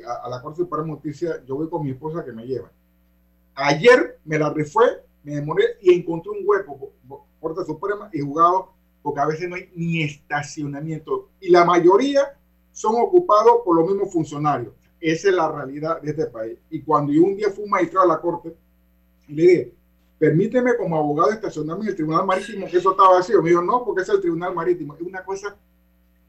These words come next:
increíble. Entonces, son cosas pequeñas que tú puedes cambiar.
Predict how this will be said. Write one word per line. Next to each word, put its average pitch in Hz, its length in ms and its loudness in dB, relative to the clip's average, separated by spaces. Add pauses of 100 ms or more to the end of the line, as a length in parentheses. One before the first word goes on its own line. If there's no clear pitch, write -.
(220)
increíble. 196 480 8
Entonces, 151 200 0
son 254 140 -2
cosas 254 480 -2
pequeñas 196 560 4
que 147 120 -8
tú 143 180 -8
puedes 196 420 2
cambiar. 127 680 2